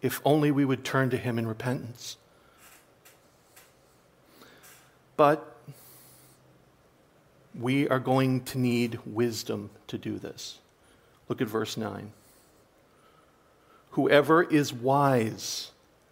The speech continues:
let him understand these things. Whoever is discerning, let him know them. For the ways of the Lord are right, and the upright walk in them, but transgressors stumble in them." Notice that, the same phrase there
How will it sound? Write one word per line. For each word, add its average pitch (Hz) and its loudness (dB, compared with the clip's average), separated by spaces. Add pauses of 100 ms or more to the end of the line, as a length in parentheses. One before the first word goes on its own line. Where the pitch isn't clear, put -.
(400)
let 131 4
him 151 0
understand 131 -2
these 104 -4
things. 110 -6 (200)
Whoever 156 6
is 147 2
discerning, 135 2 (400)
let 131 4
him 139 0
know 131 4
them. 113 -4 (960)
For - 0
the 151 4
ways 156 6
of - 0
the 151 4
Lord 139 6
are 120 6
right, 117 4
and 127 0
the 113 0
upright 135 4
walk 120 2
in 113 0
them, 113 -4 (360)
but 147 2
transgressors 139 2
stumble 127 2
in 117 4
them." 110 2 (380)
Notice 143 2
that, 104 2
the 131 -4
same 143 2
phrase 139 2
there 131 6